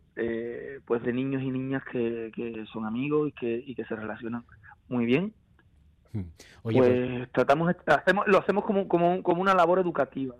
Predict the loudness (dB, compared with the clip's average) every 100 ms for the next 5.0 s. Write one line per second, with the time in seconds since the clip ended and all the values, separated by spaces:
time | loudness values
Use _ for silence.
0 | -10 -10 -12 _ -20 -20 -6 -2 2 4
1 | 4 2 0 0 -2 -2 -2 -2 -2 -2
2 | -2 -4 -6 -4 -4 -6 -6 -8 -8 -6
3 | -6 -4 -2 0 0 -2 -2 -2 -2 -2
4 | -6 -6 -4 -4 -4 -6 -6 -6 -4 -6